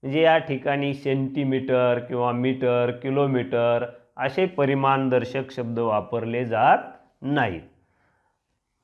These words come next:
अंक प्रमाणात गुणोत्तराच्या डाव्या बाजूस जो अंक वापरलेला असतो, तो अंक हा एकक म्हणून विचारात घेतला जातो आणि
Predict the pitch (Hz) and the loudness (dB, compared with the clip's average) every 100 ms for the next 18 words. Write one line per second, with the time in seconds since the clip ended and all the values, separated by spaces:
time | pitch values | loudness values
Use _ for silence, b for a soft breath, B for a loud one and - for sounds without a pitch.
0 | _ _ _ 143 202 254 262 262 214 196 | _ _ _ 2 4 6 4 4 4 6
1 | 180 175 180 214 143 113 143 208 226 - | 6 6 4 2 -6 -2 0 0 0 0
2 | 196 185 185 196 175 127 123 127 147 208 | 2 2 2 0 0 0 2 4 4 4
3 | 233 202 180 156 165 151 - - _ _ | 6 6 4 4 2 0 -8 -20 _ _
4 | _ _ _ _ _ _ _ _ _ _ | _ _ _ _ _ _ _ _ _ _
5 | _ - 127 208 220 208 196 180 156 147 | _ -4 2 6 8 6 4 2 4 4
6 | 143 123 123 117 107 101 - - 151 202 | 2 -2 0 0 -2 -4 -8 -4 -2 -2
7 | - - - _ _ _ _ _ _ 208 | -4 -10 -20 _ _ _ _ _ _ 8
8 | 233 247 - - _ _ - 143 147 127 | 8 6 0 -16 _ _ -4 -2 0 -4
9 | 151 147 143 127 143 170 - - _ _ | -2 0 4 6 8 8 4 -8 _ _
10 | 117 135 185 214 285 285 202 196 185 165 | -8 -2 -2 4 2 4 0 2 2 0
11 | 160 147 143 127 107 98 98 90 85 76 | 2 2 2 0 -6 -6 -6 -6 -8 -12
12 | - - _ _ _ _ _ _ _ _ | -16 -20 _ _ _ _ _ _ _ _
13 | _ _ _ _ _ _ 139 165 208 240 | _ _ _ _ _ _ 0 6 6 4
14 | - | -2